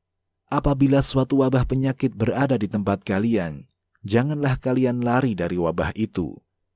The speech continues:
Dan jika kalian mendengar suatu daerah terserang wabah penyakit, janganlah kalian memasukinya.'" Hadis riwayat Ahmad. Umar pun memuji Allah, kemudian kembali ke kota Madinah. Dalam riwayat lain,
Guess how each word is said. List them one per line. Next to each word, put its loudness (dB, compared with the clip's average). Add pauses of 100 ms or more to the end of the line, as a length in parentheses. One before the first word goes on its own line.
(120)
Dan -4
jika -2
kalian 0
mendengar -2
suatu -4
daerah -2
terserang -2
wabah 2
penyakit, -2 (560)
janganlah 0
kalian 0
memasukinya.'" 0 (800)
Hadis -4
riwayat -2
Ahmad. -6 (960)
Umar 2
pun 2
memuji -2
Allah, -2 (240)
kemudian 2
kembali 0
ke -4
kota -2
Madinah. -6 (640)
Dalam 0
riwayat 4
lain, -2